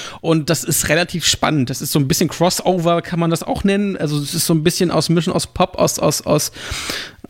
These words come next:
Pop und, äh, Folklore. Es ist irgendwie so eine Mischung aus beiden. Das ist ziemlich gut gemacht und live können die das, die Mädels das auch. Und ich hoffe sehr, dass die Mädels, äh, weiterkommen. Ähm,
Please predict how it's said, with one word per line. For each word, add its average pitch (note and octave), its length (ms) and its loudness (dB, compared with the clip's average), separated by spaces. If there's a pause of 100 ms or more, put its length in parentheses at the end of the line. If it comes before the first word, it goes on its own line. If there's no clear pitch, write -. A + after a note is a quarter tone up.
(120)
Pop F3 320 0
und, D3+ 380 0
äh, C#3 320 0 (440)
Folklore. E3+ 640 2
Es D3+ 120 -2
ist - 100 -10
irgendwie D3+ 320 2 (360)
so D#3+ 120 0
eine D3+ 80 4
Mischung E3+ 320 0
aus C#3 160 -2
beiden. F3 340 2
Das E3 160 0
ist - 300 -4
ziemlich - 320 0
gut A3 160 0
gemacht F3+ 360 0
und E3 200 0
live E3 380 0
können F#3 180 2
die E3+ 60 0
das, D#3 200 -4
die D#3+ 140 -2
Mädels E3 280 2
das C#3+ 120 -8
auch. F3+ 240 2
Und D#3 240 -2 (880)
ich - 120 2
hoffe F#3+ 260 2
sehr, D3+ 280 2
dass - 260 -6
die C3+ 380 2
Mädels, C3+ 640 2
äh, B2 140 2
weiterkommen. - 640 0 (100)
Ähm, B2 460 0